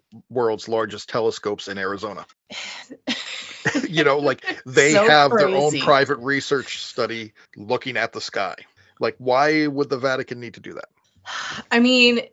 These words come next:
Speaker 2: if you technically get down to it, the Vatican is all just based on a bunch of witchcraft. They're all a bunch of astro bitches. That's what that is.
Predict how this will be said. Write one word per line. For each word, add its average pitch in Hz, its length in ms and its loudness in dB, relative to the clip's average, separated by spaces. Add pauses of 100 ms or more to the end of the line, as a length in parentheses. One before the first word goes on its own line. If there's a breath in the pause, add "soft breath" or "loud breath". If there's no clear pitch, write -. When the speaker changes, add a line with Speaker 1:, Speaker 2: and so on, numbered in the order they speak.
Speaker 2:
if 220 220 -2
you 240 340 2
technically 269 680 -2
get 269 220 -4
down 220 300 -6
to 233 200 -8
it, 214 300 -4
the 175 140 -4
Vatican 196 640 -2
is 175 260 -6 (100)
all 190 300 4
just 220 320 -4
based 196 420 -2
on 233 200 6
a 226 80 6
bunch 196 420 2
of 214 220 -2
witchcraft. 151 880 2
They're 165 220 0
all 277 340 -2
a 294 40 -6
bunch 294 300 -2
of 285 80 -2
astro 277 600 2
bitches. 190 600 -2
That's 208 260 0
what 240 140 -8
that 208 240 6
is. 180 540 -2